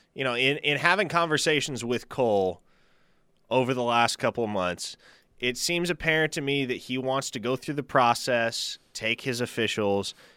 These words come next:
and make sure he's making the right decision. But Alabama's the leader in the clubhouse right now.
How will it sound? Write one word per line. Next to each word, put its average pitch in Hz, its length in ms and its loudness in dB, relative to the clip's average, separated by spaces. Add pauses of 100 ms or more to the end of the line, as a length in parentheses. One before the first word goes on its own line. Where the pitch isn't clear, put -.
(140)
and 80 180 -16
make 104 180 -2
sure 120 220 0
he's 104 200 -2
making 110 320 0
the 127 80 0
right 123 240 6
decision. 95 640 -2 (480)
But 135 120 -2
Alabama's 190 720 4
the 123 120 0
leader 135 240 2
in 120 80 0
the 107 80 -4
clubhouse 107 560 -2
right 69 200 -4
now. 64 200 -16